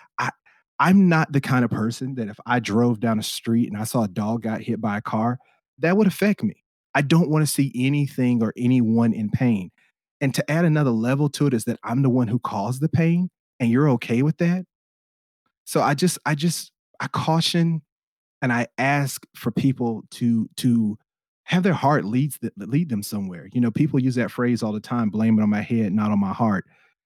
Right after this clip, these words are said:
I feel like it, we're becoming kinda heartless. And I feel like, especially what happened with the former administration and, and calling things,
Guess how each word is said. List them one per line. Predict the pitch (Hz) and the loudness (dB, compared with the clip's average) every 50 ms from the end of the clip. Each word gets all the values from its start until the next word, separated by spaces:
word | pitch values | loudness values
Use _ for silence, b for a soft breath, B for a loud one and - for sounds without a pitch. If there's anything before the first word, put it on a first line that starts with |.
| _ _ _ _ _ _ _ _ _ | _ _ _ _ _ _ _ _ _
I | 131 131 | -4 -4
feel | - - 180 | 2 2 4
like | 180 170 160 143 - - - _ _ _ _ _ _ _ _ _ _ _ _ _ _ _ _ _ _ | 4 4 2 0 -2 -6 -14 _ _ _ _ _ _ _ _ _ _ _ _ _ _ _ _ _ _
it, | 151 147 - | -4 -2 0
we're | 143 143 139 | 0 0 2
becoming | 123 135 - - 151 170 185 165 | 2 0 2 4 6 6 6 4
kinda | - - 156 156 147 127 | 4 2 0 0 0 0
heartless. | - 120 123 143 - - 104 98 - - - - - _ _ _ _ _ _ _ _ _ _ - | 0 0 0 0 0 -2 -6 -10 -10 -12 -16 -18 -20 _ _ _ _ _ _ _ _ _ _ 0
And | 135 | 2
I | - 143 | 2 0
feel | - - - 147 151 165 170 | 0 0 0 2 2 4 2
like, | 156 147 135 131 131 127 - - - _ _ _ _ _ _ _ _ _ _ _ _ - | 2 2 0 0 -2 -2 -4 -8 -16 _ _ _ _ _ _ _ _ _ _ _ _ -10
especially | 139 - - - 143 147 156 - 156 131 | -8 -8 -4 -2 0 0 2 2 2 2
what | 127 - | 0 0
happened | - 131 117 - 127 120 120 | 0 -2 -2 0 0 0 0
with | 104 | 0
the | 113 107 | -4 -6
former | - - 117 117 117 117 | -4 -2 0 0 0 0
administration | 107 110 117 113 117 - - 117 113 113 113 - - 123 110 113 | 0 -2 -4 -4 -6 -6 -6 -4 -2 -2 -2 -2 -2 0 0 2
and, | 110 113 110 - | 2 2 2 0
and | - 117 107 | -2 -6 -6
calling | - - 117 110 113 113 107 - | -6 -6 -4 -4 -4 -4 -4 -4
things, | - 110 110 110 110 110 107 - - | -2 0 2 2 2 2 0 -2 -6